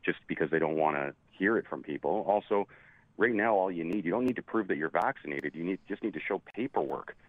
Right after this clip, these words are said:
So what you're gonna create is a black market of people with fake documents. And then for the people who are really vaccinated, they're gonna know there's liars amongst them. And you're gonna play a game of detective work on figuring out who the liar of the group is.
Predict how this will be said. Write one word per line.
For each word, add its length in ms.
So 80
what 180
you're 80
gonna 180
create 280
is 80
a 60
black 300
market 360
of 100
people 240
with 180
fake 200
documents. 560
And 140
then 220
for 80
the 80
people 300
who 140
are 220
really 260
vaccinated, 600
they're 160
gonna 160
know 160
there's 180
liars 440
amongst 360
them. 160
And 100
you're 80
gonna 140
play 180
a 60
game 280
of 100
detective 500
work 220
on 120
figuring 320
out 140
who 100
the 80
liar 340
of 80
the 60
group 280
is. 140